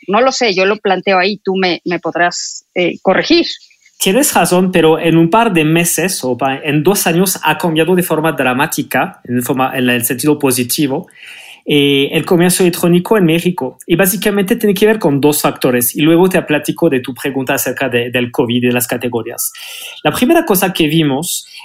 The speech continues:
Speaker 2: es que la oferta de servicios, la, las marcas vendiendo, las empresas vendiendo, eh, en México tenemos un nivel de competencia que tenemos en pocos países. Déjame explicar. Tenemos actores globales como Walmart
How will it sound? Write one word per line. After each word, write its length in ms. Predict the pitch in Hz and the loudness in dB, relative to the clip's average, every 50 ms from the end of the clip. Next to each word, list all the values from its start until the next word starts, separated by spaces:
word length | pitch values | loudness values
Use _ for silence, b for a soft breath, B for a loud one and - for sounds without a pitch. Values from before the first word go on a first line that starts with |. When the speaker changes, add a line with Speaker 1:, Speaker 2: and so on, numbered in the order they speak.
| B B | B B
Speaker 2:
es 160 | 165 170 - | -2 0 0
que 120 | - 190 | 2 2
la 180 | 165 156 147 147 | 4 4 4 4
oferta 680 | 156 160 151 - - 233 220 185 180 - 131 135 151 - | 4 2 2 2 0 0 0 0 0 -2 -2 -2 -2 -2
de 100 | - 147 | -2 -2
servicios, 800 | 147 - - 143 143 143 160 156 - - 143 147 143 - - - - | 0 0 0 -2 0 0 0 0 0 0 -2 -2 -2 -6 -8 -10 -6
la, 220 | 139 135 127 131 | -4 -2 -2 -2
las 280 | 139 131 127 - - - | -2 -2 -2 -2 0 0
marcas 460 | 196 202 196 190 190 180 170 160 143 | 2 2 2 2 2 0 0 0 0
vendiendo, 680 | 139 139 135 135 127 143 139 135 131 135 135 - _ - | -2 -2 -2 0 -2 -2 0 0 -2 -2 -4 -6 _ -8
las 240 | - 123 131 - 165 | -4 -4 -4 -2 -4
empresas 640 | 147 143 - 180 175 170 165 - 175 165 160 - - | -4 -4 -2 0 0 2 0 0 0 -2 -2 -2 -4
vendiendo, 640 | 139 135 139 131 135 131 127 123 120 131 143 - _ B B B B B B B B B B | -4 -4 -4 -2 -2 -2 -2 -2 -2 -4 -6 -8 _ B B B B B B B B B B
eh, 120 | - 180 - | -4 -2 2
en 120 | 185 180 185 | 4 4 6
México 320 | 190 196 190 214 185 247 | 6 4 2 0 0 0
tenemos 340 | 247 226 180 170 196 214 - 180 | 2 4 4 4 4 2 4 4
un 60 | 170 | 4
nivel 180 | 170 175 208 208 | 4 4 4 2
de 100 | 185 185 | 2 0
competencia 540 | - 147 - 147 147 - 151 143 - 196 | 0 0 0 0 0 0 0 0 0 -2
que 100 | 185 - | -4 -2
tenemos 300 | 151 160 147 175 180 - | -2 0 2 2 2 0
en 160 | 139 131 117 _ | -2 -4 -4 _
pocos 380 | - 208 202 - 220 208 214 - | -2 -2 0 0 0 -2 0 -2
países. 540 | - 147 139 127 123 - - 110 - - - | -2 -2 -2 -2 -4 -6 -6 -8 -8 -6 -2
Déjame 300 | 147 151 147 196 190 202 | -2 0 0 0 0 0
explicar. 500 | 185 - - 127 117 - 110 101 - _ - B B B B B B B | -2 -2 -6 -10 -8 -8 -10 -10 -12 _ -20 B B B B B B B
Tenemos 300 | - 165 190 240 294 - | 0 2 2 2 2 0
actores 420 | 233 185 - - 180 170 175 175 185 | -2 -2 0 2 2 4 4 4 4
globales 580 | 175 180 165 151 143 135 123 127 135 - - | 4 4 4 4 2 0 0 -2 -2 -4 -6
como 260 | - - 160 147 143 | -4 -2 0 0 2
Walmart 520 | 139 143 147 147 143 135 135 135 139 143 | 4 4 4 2 2 2 0 0 0 -2